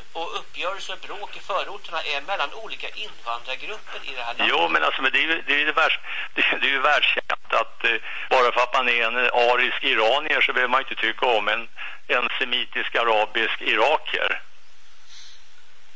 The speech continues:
Speaker 1: På de här förläggningarna till exempel så måste de separera vissa folkgrupper för de, de går inte
Speaker 2: Jo.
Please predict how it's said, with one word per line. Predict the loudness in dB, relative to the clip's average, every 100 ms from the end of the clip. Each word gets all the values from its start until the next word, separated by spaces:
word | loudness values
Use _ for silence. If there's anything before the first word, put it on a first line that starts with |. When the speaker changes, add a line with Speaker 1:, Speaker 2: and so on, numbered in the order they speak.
| -8 -8 -8
Speaker 1:
På | -6
de | -2
här | -2
förläggningarna | -2 -6 -8 -8 -10 -10
till | -10
exempel | -4 -2 -2 -6
så | -8
måste | -8 -8
de | -6
separera | -6 -6 -6 -6
vissa | -8 -8 -8
folkgrupper | -6 -6 -6 -10 -10 -10
för | -8
de, | -8 -8
de | -8
går | -6 -6
inte |
Speaker 2:
Jo. | -2